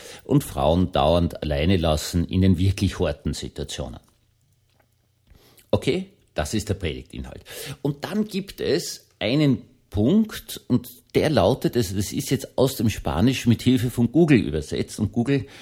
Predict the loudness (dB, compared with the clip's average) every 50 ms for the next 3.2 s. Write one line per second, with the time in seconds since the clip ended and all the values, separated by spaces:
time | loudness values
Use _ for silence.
0 | -20 -20 -20 -20 -20 -14 -2 2 4 6 8 8 6 6 4 2 2 0 0 -4
1 | -8 -10 -10 -12 -10 -10 -8 -6 0 2 4 4 4 4 2 2 2 2 2 4
2 | 4 2 2 2 2 2 2 2 2 0 0 0 0 0 0 -2 -2 -2 -2 0
3 | 0 0 0 -2